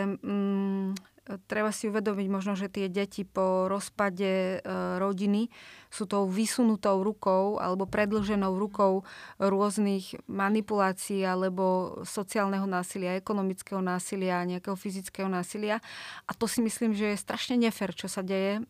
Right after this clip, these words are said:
e, alebo čo sa pácha na, na tých deťoch. A veľmi veľa rodičov si neuvedomuje, že vlastne rodičom sa stáva na celý život. On sa nestal len na dobu manželstva alebo toho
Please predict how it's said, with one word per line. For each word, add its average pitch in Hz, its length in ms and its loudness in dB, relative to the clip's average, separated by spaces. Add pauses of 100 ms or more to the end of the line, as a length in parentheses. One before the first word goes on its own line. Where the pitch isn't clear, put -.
(140)
e, 196 80 -4 (520)
alebo 190 280 -2
čo 196 80 -4
sa - 160 -4
pácha 202 320 2
na, 170 320 -2
na 180 160 -2
tých 190 240 -4
deťoch. 196 340 -2 (640)
A - 60 2
veľmi 220 320 6
veľa 202 260 4
rodičov 202 460 -2
si 190 480 -2 (720)
neuvedomuje, 196 880 2
že 185 160 -2
vlastne 185 320 -2
rodičom 190 380 -2
sa - 80 -8
stáva 185 260 -2
na 185 140 -2
celý 190 240 -4
život. 165 400 -6 (420)
On 196 80 0
sa 208 140 2
nestal 190 400 2
len 180 100 2
na 175 140 2
dobu 180 240 0
manželstva 175 720 -2 (480)
alebo 180 320 4
toho 185 480 2